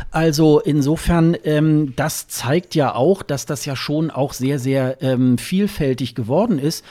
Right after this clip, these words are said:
und dass sich die Favoriten, das Favoritenfeld schon auf wesentlich mehr Songs wirklich auch verteilt hat. Und das finde ich eigentlich auch so gut, weil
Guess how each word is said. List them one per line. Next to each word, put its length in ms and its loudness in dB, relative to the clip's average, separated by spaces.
und 220 0
dass 140 -4
sich 140 -6
die 140 -8
Favoriten, 840 -2
das 160 -4
Favoritenfeld 840 -6
schon 300 -4
auf 260 -4
wesentlich 480 -2
mehr 280 0
Songs 440 -4
wirklich 380 -6
auch 200 0
verteilt 600 -4
hat. 160 -8
Und 180 -4
das 180 -6
finde 240 -2
ich 140 -10
eigentlich 300 -8
auch 140 -10
so 160 -10
gut, 280 -10
weil 200 -6